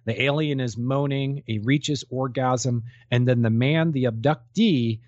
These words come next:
dies in horror in a flash of blue light. So this was a real dream, and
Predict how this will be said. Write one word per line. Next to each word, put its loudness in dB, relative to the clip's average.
dies 0
in -2
horror 0
in -2
a -4
flash -8
of -12
blue -6
light. -8
So 0
this -2
was 2
a 2
real 0
dream, 0
and -2